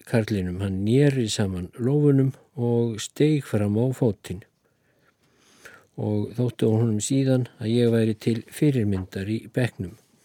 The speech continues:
Séra Hannes var víst í verunni allra besti og vandaðasti maður. Hann var ákaflega þrifinn og hreinlátur.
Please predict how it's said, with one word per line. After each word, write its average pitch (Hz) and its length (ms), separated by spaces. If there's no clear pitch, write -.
Séra 127 300
Hannes 170 320
var 165 200
víst 165 280
í 143 80
verunni 151 380
allra 143 280
besti 160 440
og 135 100
vandaðasti 147 640
maður. 147 400
Hann 113 120
var 113 100
ákaflega 120 460
þrifinn 135 640
og 101 140
hreinlátur. 135 680